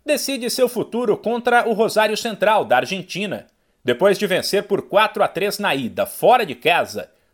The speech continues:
o Massa Bruta poderá, por exemplo, perder por um a zero, que estará classificado.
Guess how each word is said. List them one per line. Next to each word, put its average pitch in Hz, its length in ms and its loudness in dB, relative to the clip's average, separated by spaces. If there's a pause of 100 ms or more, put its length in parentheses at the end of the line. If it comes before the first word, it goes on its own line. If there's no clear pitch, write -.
o 120 80 -8
Massa 202 320 2
Bruta 220 440 0
poderá, 202 400 4
por 277 200 0
exemplo, 196 520 -2
perder 254 580 2
por - 120 -4
um 247 80 -2
a 214 80 0
zero, - 380 -2 (360)
que 302 120 -6
estará 247 420 2
classificado. 135 960 -4